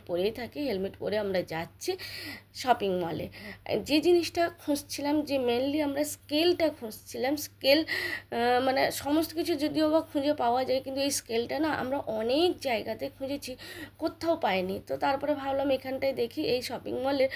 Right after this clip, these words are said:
অনেক, আহ, নতুন নতুন সব দোকান এসেছে, তো সেগুলো তো হয়তো থাকলেও থাকতে পারে,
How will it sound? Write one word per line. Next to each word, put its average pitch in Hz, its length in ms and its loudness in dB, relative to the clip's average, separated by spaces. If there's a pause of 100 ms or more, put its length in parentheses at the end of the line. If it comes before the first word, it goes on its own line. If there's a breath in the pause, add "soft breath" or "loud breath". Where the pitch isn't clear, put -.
(340 loud breath)
অনেক, 254 400 2
আহ, 262 60 2 (280)
নতুন 262 500 6
নতুন 330 360 0
সব 277 300 -4
দোকান 233 300 0
এসেছে, 240 540 -4 (420 loud breath)
তো 247 260 10
সেগুলো 277 360 0
তো 285 100 -2
হয়তো 254 260 -4
থাকলেও 247 420 -2
থাকতে 247 320 -6
পারে, 214 320 0